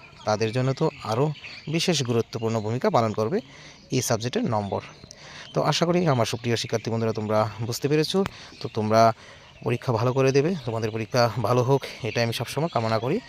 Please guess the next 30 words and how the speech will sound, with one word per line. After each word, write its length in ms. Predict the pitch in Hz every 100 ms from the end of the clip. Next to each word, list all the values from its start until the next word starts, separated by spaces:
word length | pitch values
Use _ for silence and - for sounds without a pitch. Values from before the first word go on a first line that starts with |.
| - - - - -
পরের 220 | 147 143
পেজে 320 | 143 135 156
দেখো 380 | 156 117 110 170
মাদ্রাসা 480 | 143 110 123 120 135
আলিমের 460 | 123 117 113 117 113 - 113
জন্য 440 | 113 110 127 170 113
যে 140 | 113
রুটিন, 360 | 107 - 175 180 - - -
এখানেও 280 | - - 127 -
পঁচিশে 480 | 127 131 143 147 151 - - -
ফেব্রুয়ারি 500 | 117 120 117 143 185 - 120
এবং 180 | 107 107
ইংলিশ 320 | 117 127 120
দিয়ে 160 | 139
শুরু 220 | 190 113 110
হবে, 300 | 117 117 113
তারপরে 360 | 101 113 113
আঠাশে 360 | 104 101 113 120
ফেব্রুয়ারি 600 | 117 113 120 117 120 120
আরবিক 400 | 110 113 113 117
এবং 240 | 113 110 110
বেঙ্গলি 440 | 110 110 120 131 - - -
থাকবে 260 | 123 120
ল্যাঙ্গুয়েজ 380 | 117 113 113 113
ওয়ানে, 260 | 120 139 220 - - - - -
তারপরে, 500 | 117 120 120 120 117 - - - - -
উম, 180 | 117 107 - - -
চার 160 | - 117 -
তারিখ 180 | 117 113
থাকবে 400 | 123 117 127